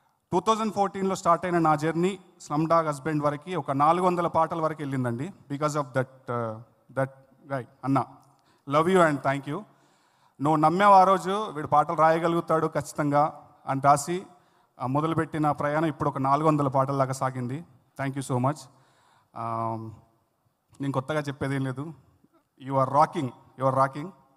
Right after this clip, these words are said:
ఇంకా చాలా, ఆ, గొప్ప గొప్ప పాటలు చేయాలి. నేను అందులో భాగస్వామ్యం కావాలని కోరుకుంటున్నాను. ఈ సినిమా డైరెక్టర్గా శ్రీ-, శ్రీధర్ గారికి నేను స్పెషల్ థ్యాంక్స్ చెప్తున్నాను.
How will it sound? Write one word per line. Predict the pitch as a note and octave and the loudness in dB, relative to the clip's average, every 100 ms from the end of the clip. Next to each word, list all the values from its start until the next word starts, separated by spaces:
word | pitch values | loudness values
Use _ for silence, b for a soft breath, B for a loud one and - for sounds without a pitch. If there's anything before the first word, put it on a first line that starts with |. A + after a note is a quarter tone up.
| C3+ | -14
ఇంకా | C3 D3 D3 | -8 -4 2
చాలా, | D3 E3+ E3+ E3 E3 B B B B A#2 | 4 6 6 4 0 B B B B -8
ఆ, | A#2+ A#2+ A#2+ - _ _ _ | -6 -4 -8 -14 _ _ _
గొప్ప | - B2+ C#3 | -12 -4 0
గొప్ప | E3+ F3 | 0 0
పాటలు | D#3 D#3 D#3 D3 | 2 0 0 -6
చేయాలి. | D3 C#3+ D#3+ F#3+ - | -6 -6 -6 -14 -8
నేను | C3+ D3+ | 0 4
అందులో | D3 D3 C#3+ | 4 4 2
భాగస్వామ్యం | C3 C3 C3+ C#3 C3 | 2 2 0 -2 0
కావాలని | B2+ B2+ B2+ B2 | 2 0 0 -2
కోరుకుంటున్నాను. | B2 A#2+ A#2+ A#2 C3 F#3 b b b b - | -4 -4 -6 -6 -8 -10 b b b b -16
ఈ | C3+ | -14
సినిమా | D3+ D3+ D#3+ D#3 C3+ A#2+ | -6 -2 0 0 -2 -2
డైరెక్టర్గా | C#3 C#3+ D3 C#3 | -4 -4 -4 -4
శ్రీ-, | C3+ C3+ A2+ | -4 -6 -6
శ్రీధర్ | - D3+ D#3+ | -2 0 0
గారికి | D3+ D3 C#3+ | 0 -2 -4
నేను | C3+ | -8
స్పెషల్ | - C3 D3 | -6 -6 -6
థ్యాంక్స్ | C#3 C3 C3 | -6 -6 -8
చెప్తున్నాను. | B2 C3 B2 C3+ | -8 -6 -6 -8